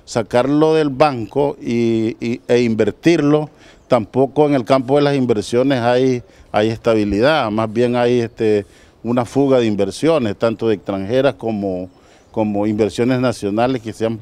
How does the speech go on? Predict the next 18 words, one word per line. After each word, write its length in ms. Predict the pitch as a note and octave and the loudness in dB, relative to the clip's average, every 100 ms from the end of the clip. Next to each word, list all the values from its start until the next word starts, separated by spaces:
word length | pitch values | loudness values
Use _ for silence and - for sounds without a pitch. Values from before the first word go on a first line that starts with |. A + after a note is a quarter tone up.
| A2 G#2 | -8 -10
se 140 | - A2 | -4 -4
han 180 | A2+ | -4
parado, 720 | G#2+ - G2 A2 C3 B2+ A2+ G#2+ - - _ | -8 -4 0 2 2 0 -2 -6 -18 -20 _
empresas 500 | A2 G2 B2 B2 A#2 | -8 -4 -2 -2 -4
que 140 | - A#2+ | -4 -4
han 80 | G#2 | -2
cerrado. 520 | G#2+ G#2+ C3+ A#2+ A#2 | -4 0 0 0 -2
Entonces, 520 | A2+ A#2 A2+ D3 C#3+ - - - _ | -6 -6 -4 -2 -4 -8 -20 -20 _
como 260 | - B2+ A#2 | -2 0 2
que 140 | B2+ | 0
la 220 | A#2+ A#2+ | 2 2
situación 500 | A2 A2 A2+ G#2+ C3 | 0 -4 -4 0 0
está 220 | C#3 - D3 | 0 0 0
difícil 640 | D#3 - D#3+ B2+ D#3+ E3 - _ _ _ | 0 -2 -2 -2 -4 -6 -10 _ _ _
y 140 | - B2 | 0 2
a 60 | |
veces, 480 | A2+ B2 A#2+ D3+ D3+ | 4 2 0 -4 -4
este, 880 | C3+ C3 - - A#2 A2+ G#2+ G2+ | -6 -6 -4 -2 0 2 2 0